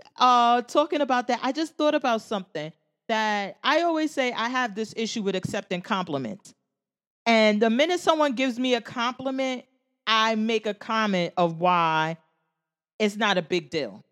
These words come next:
And I'm not a therapist or nothing. I need to call one, call my therapist up to see, like, is that self-deprecating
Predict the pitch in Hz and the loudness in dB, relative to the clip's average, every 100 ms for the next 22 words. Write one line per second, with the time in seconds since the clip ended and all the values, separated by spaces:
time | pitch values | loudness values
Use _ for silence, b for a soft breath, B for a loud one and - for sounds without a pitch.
0 | _ _ _ _ _ _ 277 294 294 285 | _ _ _ _ _ _ 0 2 2 0
1 | - - 320 494 539 480 262 - 269 277 | -4 0 0 2 2 4 4 4 6 6
2 | 262 226 214 208 202 208 202 247 294 269 | 6 4 4 2 2 0 2 2 2 0
3 | - 269 247 233 226 226 214 220 262 240 | 2 4 4 4 2 2 0 0 2 2
4 | 226 247 226 233 208 220 - 202 - 226 | 2 0 2 0 2 0 0 -4 -2 -2
5 | 202 185 _ _ _ - 254 247 294 466 | 0 -2 _ _ _ 2 4 4 2 0
6 | - 302 302 285 294 285 - 269 277 262 | 0 0 2 0 2 -2 4 4 4 2
7 | 262 262 254 240 | 0 0 -2 -6